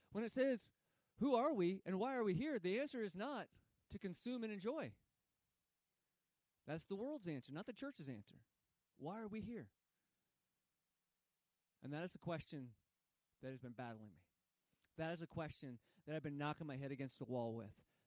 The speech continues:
That is the question that goes over and over and over again. And when we grasp the answers to those questions, that is in, when we will know where do we go from here.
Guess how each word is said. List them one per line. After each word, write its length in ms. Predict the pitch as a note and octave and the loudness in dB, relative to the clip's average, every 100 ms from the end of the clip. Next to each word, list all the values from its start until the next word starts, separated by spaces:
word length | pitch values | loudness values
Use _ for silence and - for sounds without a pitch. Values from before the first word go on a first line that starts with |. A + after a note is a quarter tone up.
| - | -4
That 160 | D3 F3 | -2 0
is 80 | |
the 80 | E3 | -2
question 400 | - D#3+ C3+ D3 | -2 -2 0 -4
that 140 | C3 - | -6 -2
goes 160 | C3 - | -4 -2
over 320 | E3+ E3 E3+ | 0 2 0
and 180 | D#3 D3 | 0 -2
over 300 | C#3+ D3 C#3+ | -2 -2 0
and 80 | C3+ | -2
over 300 | C3+ B2+ B2 | -2 -2 -4
again. 260 | A2 G#2 G2 _ _ _ _ _ _ _ - | -4 -8 -12 _ _ _ _ _ _ _ -4
And 120 | C#3+ | 0
when 120 | D#3+ | 2
we 80 | E3+ | 0
grasp 480 | - C#3 D3 F#3 - - | 0 0 0 -2 -6 -8
the 160 | C#3+ | -6
answers 360 | C#3 D3+ - D#3+ | -6 -8 -8 -10
to 80 | D#3+ | -6
those 140 | D#3 | -8
questions, 480 | - D#3+ - E3+ D#3+ - - A2+ | -6 -6 -6 -10 -12 -16 -16 -4
that 260 | C#3 D3 - _ _ - | -2 -2 -6 _ _ -8
is 120 | B2+ | -4
in, 80 | C3 | -2
when 280 | C3 B2+ C#3 | -2 -2 -2
we 120 | C#3 | -2
will 160 | B2+ B2 | -2 -4
know 340 | B2 B2 G#2 - _ _ - | -4 -4 -6 -10 _ _ -4
where 140 | C3 | -4
do 80 | A#2+ | -2
we 80 | A#2+ | -4
go 160 | A#2+ | -6
from 160 | A2 G#2+ G#2 | -8 -12 -16
here. 140 | G2 | -18